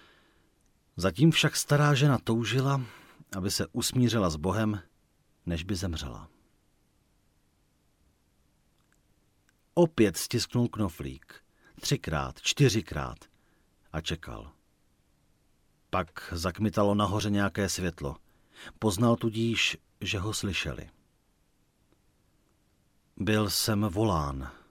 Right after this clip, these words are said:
vykládal rozpačité služce. „Měl jsem přijít ve dvá dvacet,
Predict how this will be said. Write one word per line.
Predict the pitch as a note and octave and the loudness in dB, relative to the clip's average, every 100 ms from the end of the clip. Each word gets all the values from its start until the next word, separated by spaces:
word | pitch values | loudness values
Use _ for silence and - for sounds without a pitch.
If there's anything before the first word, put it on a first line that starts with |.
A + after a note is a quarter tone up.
| _ _ _ _ _ | _ _ _ _ _
vykládal | E2 F2 F2 F#2 F#2 G2+ F#2+ | -6 -6 0 2 2 0 -2
rozpačité | E2+ - F2 G2 F#2+ F#2+ | -4 -6 -8 -6 -6 -4
služce. | - F#2+ - - D2 - _ _ _ _ _ _ _ _ _ _ | -6 -8 -10 -10 -12 -16 _ _ _ _ _ _ _ _ _ _
„Měl | G#2 G#2 | 0 2
jsem | G2 A2+ G2 | 2 0 0
přijít | - A2 G2+ G2+ | -2 -2 -2 -4
ve | F2+ F#2 | -4 -4
dvá | E2+ F2+ F2+ | 0 0 0
dvacet, | F2 F2 F#2 E2 | -2 -4 -6 -10